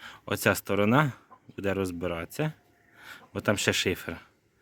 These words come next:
Там просто на шифер надіти, бо це старий сарай, а це вже новий достроєний. Ой,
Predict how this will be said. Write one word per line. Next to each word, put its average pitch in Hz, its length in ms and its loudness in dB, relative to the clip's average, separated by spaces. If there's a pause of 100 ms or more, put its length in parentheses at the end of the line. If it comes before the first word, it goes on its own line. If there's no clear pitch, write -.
(400)
Там 101 140 -4
просто 113 260 2
на 104 100 4
шифер 95 280 0
надіти, 92 300 -2
бо 80 100 -8
це 95 140 -6
старий 92 320 0
сарай, 156 380 2
а 85 60 -4
це 120 120 0
вже 107 140 -2
новий 87 220 -4
достроєний. 85 520 -10 (2500)
Ой, 131 140 0